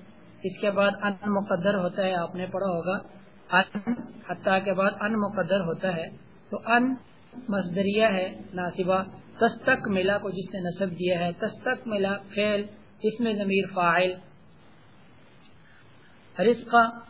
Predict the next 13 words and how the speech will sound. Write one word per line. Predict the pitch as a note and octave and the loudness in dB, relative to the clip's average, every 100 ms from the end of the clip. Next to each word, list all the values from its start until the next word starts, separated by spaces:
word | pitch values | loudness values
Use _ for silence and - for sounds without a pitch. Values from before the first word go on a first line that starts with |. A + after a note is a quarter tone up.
| - | -6
مضاف، | F#3+ F#3+ G#3 G#3 G#3 | -2 4 4 4 2
ہا | E3+ G3 | 0 2
ضمیر | G3 G3+ G3 F#3+ | 2 2 2 2
مضاف | F3+ F3 E3 E3+ | 0 0 0 0
الیہ، | E3+ F3+ F#3 - - | 0 2 0 -8 -10
مضاف | F3 F#3 A3 B3 | -4 4 6 6
مضاف | A#3 G#3+ G3+ F#3+ | 4 2 2 2
الیہ | G3 G3+ G3+ | 2 2 2
مل | F#3+ | 0
کر | F#3 G3 F3+ | 0 -2 -2
مفعول | E3 D#3+ F#3 F#3 | -6 -4 -2 -2
بھی | F3 F3+ F#3 | -2 -2 -2
تستکملہ | E3+ - G3 G3 F3+ | -4 -4 -6 -4 -2